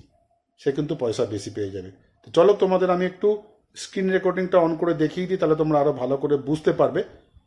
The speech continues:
আমার যে ব্লগ চ্যানেলটা আছে, সেটা তো আমার চ্যানেলটা মনিটাইজ চ্যানেল, সেখানে গেলে তুমি, তোমরা বুঝতে পারবে। যাদের চ্যানেল মনিটাইজ নেই, তারা বুঝতে পারবে যে চ্যানেল মনিটাইজ হলে কিভাবে পয়সা পাওয়া যায় এবং কেমন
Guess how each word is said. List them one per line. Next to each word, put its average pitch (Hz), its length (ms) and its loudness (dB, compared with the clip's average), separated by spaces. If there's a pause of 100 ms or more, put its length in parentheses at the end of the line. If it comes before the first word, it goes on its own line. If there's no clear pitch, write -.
(240)
আমার 151 300 2
যে 156 120 2 (120)
ব্লগ 147 180 6 (120)
চ্যানেলটা 151 460 2
আছে, 139 140 0 (100)
সেটা 156 180 -2
তো 156 100 -2
আমার 151 160 0
চ্যানেলটা 156 360 2
মনিটাইজ 202 320 4 (100)
চ্যানেল, 185 240 0 (600)
সেখানে 170 280 0 (100)
গেলে 156 140 2 (100)
তুমি, 175 160 -4 (280)
তোমরা 151 180 0 (120)
বুঝতে 135 280 0
পারবে। 123 180 2 (100)
যাদের 151 220 2
চ্যানেল 160 300 2
মনিটাইজ 156 360 2 (140)
নেই, 170 140 4 (600)
তারা 139 160 4 (100)
বুঝতে 135 280 2
পারবে 143 240 2 (540)
যে 135 80 2 (140)
চ্যানেল 160 340 2
মনিটাইজ 165 380 4 (140)
হলে 156 260 4 (460)
কিভাবে 151 340 4 (100)
পয়সা 139 240 4 (180)
পাওয়া 151 260 4
যায় 196 160 6 (580)
এবং 131 220 -2 (540)
কেমন 147 240 2